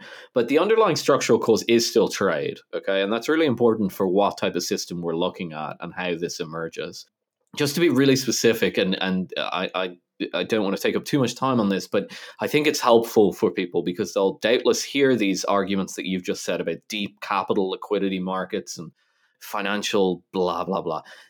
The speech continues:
This stuff's all rubbish. Even if your mate tells you about this stuff and he works in finance, like, chances are he's a currency trader and he looks at everything through a currency trading lens.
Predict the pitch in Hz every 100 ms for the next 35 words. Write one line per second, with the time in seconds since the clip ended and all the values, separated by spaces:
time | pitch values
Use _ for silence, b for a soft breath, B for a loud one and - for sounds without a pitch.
0 | _ 143 - 175 170 120 101 92 110 151
1 | 156 - 143 165 190 180 175 170 147 131
2 | 113 107 127 - - 107 113 120 127 127
3 | 131 104 123 120 123 120 - 123 120 110
4 | 104 98 101 - 113 - 90 104 123 131
5 | 131 107 98 - 123 113 120 113 110 104
6 | 98 101 101 - 95 92 110 - 131 127
7 | 135 113 98 95 - 98 90 90 90 82
8 | 95 82 90 80 - 82 - - - -